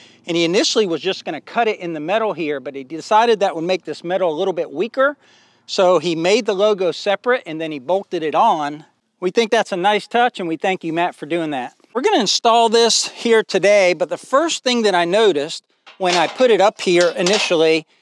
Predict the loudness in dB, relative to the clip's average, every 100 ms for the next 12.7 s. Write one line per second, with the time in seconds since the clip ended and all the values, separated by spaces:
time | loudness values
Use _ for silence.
0 | _ _ -2 -2 2 0 0 -2 -2 -4
1 | -8 0 2 2 0 0 0 2 2 2
2 | 2 0 -6 _ _ _ _ _ -2 0
3 | 2 2 2 4 4 6 4 0 _ -4
4 | 0 0 0 -2 -2 -2 0 0 -2 -6
5 | 0 2 4 2 2 0 -6 _ _ -4
6 | 2 2 2 2 0 4 2 4 2 2
7 | 2 0 2 2 2 2 0 0 0 -2
8 | -2 -2 0 -2 -2 -2 -6 _ _ _
9 | -2 2 4 4 0 -2 -4 -2 -2 0
10 | 0 2 4 4 4 0 -8 0 2 4
11 | 4 6 4 4 2 4 2 0 2 2
12 | 0 -4 -4 0 2 2 0